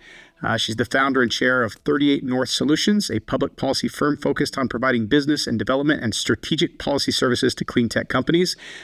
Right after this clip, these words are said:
Um, and we've, we've, we've spent a lot of time talking about policy. Uh, um, you know, obviously we're in an industry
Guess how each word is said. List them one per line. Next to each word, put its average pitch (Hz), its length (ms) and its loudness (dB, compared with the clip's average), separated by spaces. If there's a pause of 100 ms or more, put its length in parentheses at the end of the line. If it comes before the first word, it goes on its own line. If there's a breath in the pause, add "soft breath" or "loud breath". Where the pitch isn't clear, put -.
(140)
Um, 120 380 2
and 120 480 0 (160)
we've, 156 440 2
we've, 170 240 -4
we've 175 160 -2
spent 220 220 4
a 190 40 4
lot 170 180 4
of 151 80 2
time 143 480 -2 (180)
talking 156 380 0
about 175 240 0
policy. 170 360 -2
Uh, 160 160 0 (120)
um, 139 340 -2
you 135 80 2
know, 120 80 -2
obviously 131 480 2
we're 120 360 0
in 120 200 0
an 113 100 -2
industry 143 640 2